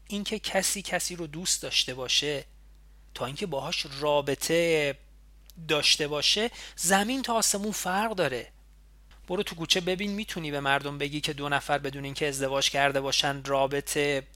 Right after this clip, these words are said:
دارن؟ ببین کسی قبول می‌کنه؟ مثلاً تصور کن که معلوم بشه همین دختر همسایه با یه پسری بوده، ببین چه جنجالی به پا می‌شه.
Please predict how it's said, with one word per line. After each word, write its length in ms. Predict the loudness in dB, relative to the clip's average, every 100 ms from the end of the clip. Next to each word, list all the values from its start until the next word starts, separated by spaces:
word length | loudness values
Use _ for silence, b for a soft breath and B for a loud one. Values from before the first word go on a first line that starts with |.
| -20 -20 -10 0
دارن؟ 580 | 2 4 4 2 -2 -8 -20 -20 -20 -20 -20 -20 -2
ببین 200 | 0 2
کسی 280 | 2 4 4
قبول 400 | 6 6 4 -4
می‌کنه؟ 640 | -6 -2 -2 2 0 -2 -12 -20 b b b
مثلاً 340 | 4 8 8 10
تصور 520 | 8 8 8 6 -2
کن 140 | -2
که 120 | -4 2
معلوم 340 | 4 4 2
بشه 200 | 4 4
همین 240 | 4 2
دختر 400 | 2 0 4 6
همسایه 800 | 8 8 4 2 0 2 4 4 B B B
با 120 | 8
یه 80 | 8
پسری 420 | 6 6 8 6
بوده، 260 | 2 0 0
ببین 260 | 0 -4
چه 160 | -4 -6
جنجالی 840 | -2 4 6 6 4 4 4 4
به 100 | 0
پا 200 | 0 -2
می‌شه. 340 | 0 0 0